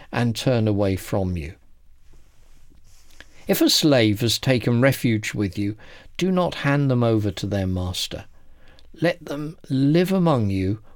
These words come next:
wherever they like, and in whatever town they choose. Do not oppress them. No Israelite man or woman is to become a shrine prostitute.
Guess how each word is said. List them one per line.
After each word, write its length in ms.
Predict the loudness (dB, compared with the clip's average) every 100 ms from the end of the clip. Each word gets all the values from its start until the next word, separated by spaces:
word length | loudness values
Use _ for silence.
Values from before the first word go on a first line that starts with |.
| -10
wherever 520 | -2 0 2 2 0
they 220 | 0 0
like, 500 | 0 -2 -4 -10 -16 -6
and 160 | 0 2
in 160 | 4
whatever 360 | 2 2 0 -2
town 380 | 0 2 4 4
they 140 | 2
choose. 720 | 0 0 2 0 -4 -8 -12 -14 -20 -20 -20 -20 -20 -20 -2
Do 160 | 0
not 300 | 2 0 -2
oppress 460 | -4 -4 -4 -2 -4
them. 280 | -8 -10 -12 -20 -20 -20 -20 -20 -20 -20 -20 -20 -20 -20 -20 -20 -20 -20 -20 -2
No 240 | 2 2 4
Israelite 540 | 4 4 4 4 2
man 300 | 2 2 4
or 160 | 6 6
woman 400 | 4 2 0 0
is 160 | 0
to 100 | -2
become 360 | -2 0 2 0
a 60 | 0
shrine 680 | -4 -2 0 0 0 -2
prostitute. 1000 | -2 -2 -2 -2 -6 -8 -6 -8 -10 -16